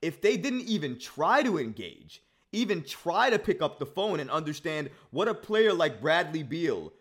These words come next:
could add to this Knicks team, and at least what you'd have to give up to get him.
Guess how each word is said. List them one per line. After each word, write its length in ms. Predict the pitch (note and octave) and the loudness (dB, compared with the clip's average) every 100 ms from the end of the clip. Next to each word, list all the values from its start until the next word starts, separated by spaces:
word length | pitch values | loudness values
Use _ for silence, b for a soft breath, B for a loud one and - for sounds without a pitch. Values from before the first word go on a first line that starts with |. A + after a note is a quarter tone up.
| b b | b b
could 180 | - F3+ - | -4 -4 2
add 300 | E3 F#3+ - | 4 4 2
to 60 | |
this 220 | E3 F3+ | 0 0
Knicks 240 | D3+ F3+ F3+ | 0 -4 -6
team, 300 | - G#2 D#2 - | -12 -12 -12 -6
and 120 | D3 | -4
at 140 | B2+ | -4
least 540 | A#2 D#3 C4 F3+ - - b b | -6 -4 -2 -2 -8 -16 b b
what 200 | C#3 G3 | -4 -2
you'd 120 | G#3 | 2
have 240 | F3+ F3 F3 | 2 2 0
to 100 | D#3 | -4
give 200 | D3+ D#3+ | -2 -2
up 160 | E3 | -2
to 80 | C#3 | -6
get 200 | A2+ E3+ | -2 -2
him. 160 | G2+ | -2